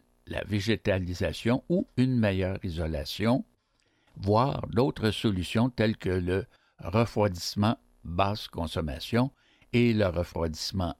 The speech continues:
hybride, combinant ventilateurs et climatiseurs à faible ou sans consommation d'énergie. Fin de citation. Ces solutions, citation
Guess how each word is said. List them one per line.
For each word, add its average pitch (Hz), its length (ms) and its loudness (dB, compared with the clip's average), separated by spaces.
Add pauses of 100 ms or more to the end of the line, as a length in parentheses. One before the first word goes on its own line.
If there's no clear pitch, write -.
hybride, 107 580 0 (580)
combinant 87 540 2 (160)
ventilateurs 92 840 0
et 82 220 -6
climatiseurs 95 840 0 (140)
à 95 100 -2
faible 117 560 0
ou 117 240 4
sans - 300 0 (220)
consommation 85 760 0
d'énergie. 82 640 -2 (680)
Fin 90 200 0 (240)
de 82 120 0
citation. - 580 -2 (960)
Ces 113 300 2
solutions, 147 680 2 (200)
citation 113 800 0